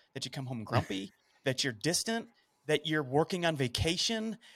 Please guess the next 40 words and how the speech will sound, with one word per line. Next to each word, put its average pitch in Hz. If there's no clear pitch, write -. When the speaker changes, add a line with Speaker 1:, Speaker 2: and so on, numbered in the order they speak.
Speaker 1:
that 135
you're 151
not 165
really 170
present -
when 156
they're 147
around, 190
that 156
you, 143
you 151
escape 175
to 156
work 147
out 151
to, 135
you 147
know, 123
for 131
a 127
myriad 165
of 127
reasons, 170
that 117
it's, 120
it's -
all 160
part 160
of 131
a 127
work-related 135
problem 165
you've 214
got, 247
you're 135
crazy. 98
They 123
know 120
it. -
They 135